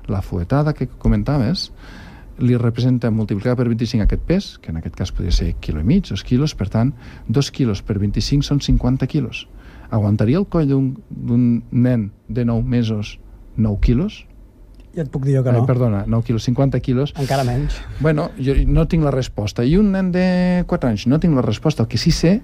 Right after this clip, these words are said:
Speaker 1: és que si li evito, si el poso, i aquí entrem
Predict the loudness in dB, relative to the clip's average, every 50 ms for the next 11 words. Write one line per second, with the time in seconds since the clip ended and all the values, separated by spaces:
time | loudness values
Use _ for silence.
0 | 0 0 0 0 0 -2 -2 -2 -2 0 0 2 2 2 2 2 2 2 2 2
1 | 2 0 0 -4 -6 -8 -12 -18 -20 -20 -20 _ -20 -20 -20 -20 -20 -20 -20 -18
2 | -12 -8 -6 -6 -6 -2 0 2 4 4 4 4 0 -4 -12 -12 -10 -10 -8 -2
3 | 0 2 2 2 2 2 2 2 2 2 2 0 -4